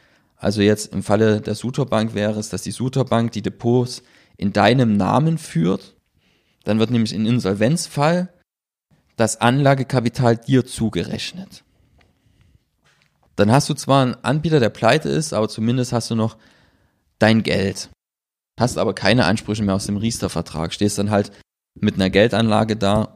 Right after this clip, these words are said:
ohne einen Vertragsmangel drumherum. Die Beitragsgarantie ist dann auch hinfällig, weil es den Anbieter, der dafür gerade stehen soll, ja nicht mehr gibt. Die Frage, die sich dann in der Praxis klären wird, ist, was passiert, wenn du keinen neuen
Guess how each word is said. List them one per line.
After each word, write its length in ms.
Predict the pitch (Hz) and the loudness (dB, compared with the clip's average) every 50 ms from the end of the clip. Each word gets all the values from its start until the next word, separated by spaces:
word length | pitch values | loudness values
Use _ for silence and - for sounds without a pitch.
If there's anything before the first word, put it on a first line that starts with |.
| _ - | _ 0
ohne 200 | 101 104 107 101 | 2 4 4 4
einen 180 | 98 95 95 | 4 2 2
Vertragsmangel 760 | - - 107 - - 92 95 95 - - - 98 101 95 95 92 | 0 -2 -4 -4 -2 -2 -2 -2 -2 -4 -6 -4 -2 -2 -4 -4
drumherum. 600 | - - 101 98 104 123 127 110 110 104 95 95 - _ _ _ _ _ _ _ _ _ _ _ _ - - | -4 -4 -2 0 0 0 0 0 0 -2 -2 -4 -8 _ _ _ _ _ _ _ _ _ _ _ _ -4 -4
Die 80 | 202 | -4
Beitragsgarantie 840 | - - 165 190 202 - 139 131 - - - 120 123 120 - - 120 | 0 2 2 2 2 2 -2 -2 -2 -4 0 0 2 0 2 2 0
ist 140 | 117 - - | 0 0 -2
dann 100 | 85 - | -2 0
auch 280 | - 87 107 117 - | 2 4 4 4 2
hinfällig, 580 | - 139 123 123 - 139 131 120 120 120 - - | 2 0 0 2 0 0 0 0 0 -2 -4 -6
weil 80 | - 95 | -6 -6
es 120 | 98 - | -6 -4
den 160 | - 98 87 - | -6 -6 -6 -4
Anbieter, 420 | - 92 110 117 117 131 120 107 | -2 -2 0 0 -2 -2 -2 -2
der 140 | 95 92 90 | -2 -2 -2
dafür 240 | 95 98 - 95 - | -4 -4 -4 -6 -6
gerade 400 | 90 82 80 90 92 104 113 110 | -4 -2 2 4 4 4 2 0
stehen 280 | - - 110 110 107 | -2 -2 0 0 0
soll, 240 | 98 104 104 104 101 | 0 2 2 2 2
ja 140 | 95 87 90 | 2 0 0
nicht 220 | 98 95 - - | 0 -2 -2 -2
mehr 100 | 101 104 | -2 -2
gibt. 380 | 104 - 92 - _ - - _ _ _ _ _ _ _ _ _ _ _ _ _ _ _ _ _ _ _ _ _ _ _ _ _ _ _ _ _ _ _ _ _ _ _ _ _ - | -2 -2 -6 -6 _ -14 -20 _ _ _ _ _ _ _ _ _ _ _ _ _ _ _ _ _ _ _ _ _ _ _ _ _ _ _ _ _ _ _ _ _ _ _ _ _ -10
Die 60 | - 98 | -10 -6
Frage, 320 | - - 104 127 147 151 | -2 2 4 4 4 4
die 100 | 139 139 | 2 2
sich 120 | 123 - | 0 0
dann 100 | - 120 | 2 2
in 60 | 120 117 | 2 2
der 80 | 104 | 2
Praxis 420 | - - - 110 - - 117 - - | 0 0 -4 -4 -2 -2 -6 -6 -6
klären 460 | - - 107 110 120 135 143 151 139 | -4 0 2 4 4 4 2 2 0
wird, 300 | 143 139 139 139 - - _ - | 0 0 0 -4 -8 -18 _ -4
ist, 280 | 98 113 - - - | -4 -4 -4 -4 -2
was 220 | - 104 123 - - | -2 -2 -2 -2 -2
passiert, 320 | - 113 104 110 120 117 | -4 -2 0 0 0 0
wenn 80 | 113 107 | 0 -2
du 60 | 104 | -2
keinen 240 | - - 110 101 104 | -2 -2 -2 -2 -2
neuen 340 | 104 101 101 98 92 - | -2 -2 -2 -2 -4 -8